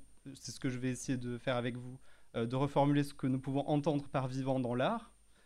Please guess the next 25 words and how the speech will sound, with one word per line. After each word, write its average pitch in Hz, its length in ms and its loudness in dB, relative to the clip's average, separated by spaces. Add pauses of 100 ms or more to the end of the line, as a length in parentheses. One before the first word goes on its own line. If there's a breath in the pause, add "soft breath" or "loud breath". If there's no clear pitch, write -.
(180 soft breath)
euh, 123 180 0
et 139 60 2
d'isoler 160 480 4
ce 196 120 -8
que 147 100 2
peut 147 140 0
vouloir 143 440 2
dire, 175 280 -4
ce - 80 -16
que 135 80 -4
pourrait 160 280 2
vouloir 131 340 0
dire 160 300 -4
être 190 320 2
vivant, 127 400 -6 (400 soft breath)
au 143 60 2
sens 180 580 0
d'une 131 260 -2
manière 147 360 2
singulière 160 600 2
d'exister 143 720 -4
et 139 100 -2
d'entrer 139 320 0
en 147 80 2
relation. 131 440 -4